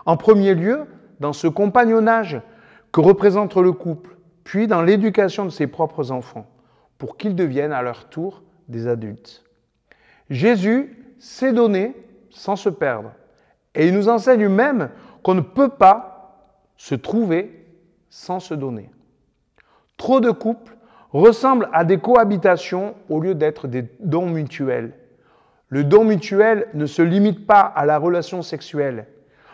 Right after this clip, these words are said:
Le don mutuel, c'est être là pour l'autre, autant moralement que physiquement. D'où ce lien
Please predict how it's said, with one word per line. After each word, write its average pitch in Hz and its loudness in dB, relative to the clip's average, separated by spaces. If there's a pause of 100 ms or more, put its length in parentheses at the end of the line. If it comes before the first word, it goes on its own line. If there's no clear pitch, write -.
Le 170 2
don 233 6
mutuel, 247 4
c'est - -4
être 220 -4
là 165 -2
pour 131 -6
l'autre, 143 -2 (540)
autant 220 0
moralement 165 -4
que 127 -10
physiquement. 117 -12 (880)
D'où 240 2
ce 240 -2
lien 196 0